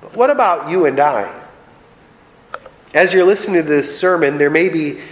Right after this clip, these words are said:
some, someone that comes to mind that you have not loved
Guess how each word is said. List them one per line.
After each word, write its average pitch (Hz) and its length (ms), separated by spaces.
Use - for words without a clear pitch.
some, - 600
someone 156 520
that 139 180
comes 175 320
to - 140
mind 151 500
that 127 100
you 175 240
have 147 300
not 156 420
loved 135 480